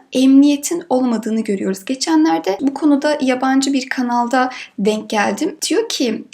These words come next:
anksiyetenin, e, zıttı calm down değildir. Yani, e, sakinleşmek değildir. İnsanlar hep işte, "Sakin ol, tamam, telaş etme." falan dersiniz ama diyor, yani, bu değildir esasen.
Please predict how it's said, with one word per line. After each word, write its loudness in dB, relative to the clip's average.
anksiyetenin, 2
e, -2
zıttı -2
calm 6
down 6
değildir. 0
Yani, -4
e, -2
sakinleşmek 0
değildir. -4
İnsanlar -4
hep -8
işte, -4
"Sakin -6
ol, 0
tamam, 0
telaş -4
etme." -6
falan 0
dersiniz -2
ama 2
diyor, -8
yani, -4
bu -6
değildir 0
esasen. -8